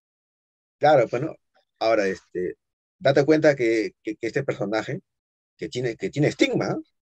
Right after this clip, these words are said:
Sí tiene estigma, ¿eh? Este, pero no es nada, no es nada santo.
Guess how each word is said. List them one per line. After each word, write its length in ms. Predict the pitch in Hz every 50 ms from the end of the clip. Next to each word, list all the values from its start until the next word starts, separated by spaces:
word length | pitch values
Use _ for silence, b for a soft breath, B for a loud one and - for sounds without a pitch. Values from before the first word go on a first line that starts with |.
| _ _ _ _ _ _ _ _ _ _
Sí 120 | - 127
tiene 140 | 143 190 151
estigma, 320 | - - 240 240 - 98 95
¿eh? 80 | 170 196 311 _ _ _ _ _ _ _ _ _ _ _ _ _ _ _ _
Este, 800 | - 98 90 - - _ _ - 92 90 87 - - 170 165 139 - _ _ _ _ _ _ _ _ _ _ _ _ _ _ _ _ _
pero 240 | - 110 104 98 98
no 100 | 110 120
es 80 | 117
nada, 300 | 113 123 123 120 117 117
no 100 | 113 117
es 80 | 110 110
nada 200 | 120 120 110 98
santo. 320 | - - 123 139 - -